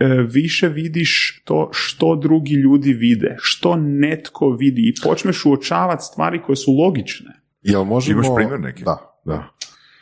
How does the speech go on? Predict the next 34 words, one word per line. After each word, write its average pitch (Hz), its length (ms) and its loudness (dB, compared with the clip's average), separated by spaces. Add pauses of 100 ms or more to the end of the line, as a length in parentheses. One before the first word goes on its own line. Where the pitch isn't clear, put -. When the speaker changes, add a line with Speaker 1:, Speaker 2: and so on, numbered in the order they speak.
(580)
Speaker 2:
Jel, 127 200 2
jel 139 120 6
ovako 160 220 4
primjer? 85 320 -4
Da 92 200 -2
li 139 100 -2
se 135 120 -6
radi 135 120 2
o 101 40 2
tome 139 200 -2
da 101 60 2
dobiješ 117 260 0
feedback 117 260 -2
tipa, 101 260 -2 (380)
„Aha, 127 380 -2
sad 123 160 -4
sam 107 120 -4
otišao 101 260 -2
na 76 60 -4
stranicu, 139 520 -2 (400)
eh, 76 60 -6 (500)
ali, 95 380 0 (400)
ali 101 360 -2
iz 95 380 -2
prvog 151 260 2
paragrafa 127 380 -2
mi 107 100 -2
nije 110 220 2
jasno 104 480 -2 (100)
što, - 260 -2
o - 140 -10
čem 95 160 -2
se 87 140 -4
radi.” - 260 -6